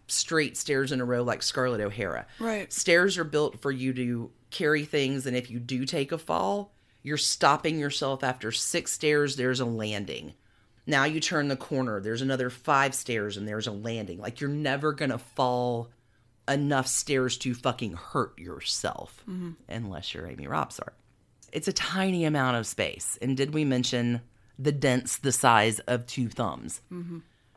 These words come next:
Speaker 1: So the case against Robert having anything to do with it,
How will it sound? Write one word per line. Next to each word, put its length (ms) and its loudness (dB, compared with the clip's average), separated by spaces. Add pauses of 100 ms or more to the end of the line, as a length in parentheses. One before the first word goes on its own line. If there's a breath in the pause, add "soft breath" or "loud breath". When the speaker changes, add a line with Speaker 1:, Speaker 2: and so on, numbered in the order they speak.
(160)
Speaker 1:
So 220 6
the 100 2
case 360 2
against 420 0
Robert 320 8
having 280 6 (100)
anything 320 2
to 60 -2
do 260 -4
with 180 -6
it, 180 -10